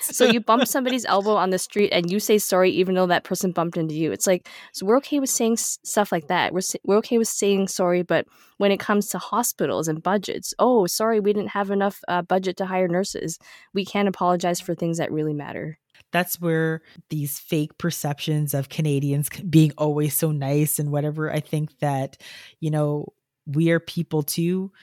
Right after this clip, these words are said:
Speaker 2: I don't think we do it any differently. I think that, you know, we have our demons as well. And I think it's just,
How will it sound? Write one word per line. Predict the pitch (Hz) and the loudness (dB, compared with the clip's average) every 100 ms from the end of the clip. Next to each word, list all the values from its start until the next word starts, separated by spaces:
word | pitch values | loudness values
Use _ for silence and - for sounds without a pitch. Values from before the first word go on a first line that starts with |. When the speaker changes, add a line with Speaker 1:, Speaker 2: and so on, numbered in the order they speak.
| _ _ - | _ _ -10
Speaker 2:
I | 165 | -6
don't | 160 160 | -6 -4
think | 165 156 | -4 -2
we | 170 | -2
do | 151 151 | 0 -2
it | 151 | -2
any | 165 170 | 0 0
differently. | 139 147 175 143 175 185 202 - | -2 -4 -6 -6 -6 -6 -8 -8
I | 143 | -10
think | - 151 151 - | -6 -8 -8 -8
that, | 143 139 - _ | -6 -6 -10 _
you | 160 | -6
know, | 143 143 | -4 -2
we | 143 143 156 147 | -4 -4 -4 -4
have | - 151 147 | -4 -4 -2
our | 143 | -2
demons | 139 147 147 139 | -2 -2 -2 -2
as | 139 139 | -2 -2
well. | 147 151 185 | -2 -2 -2
And | 165 | -2
I | |
think | 156 185 | -2 -2
it's | 185 | -2
just, | - 175 - | -4 -6 -8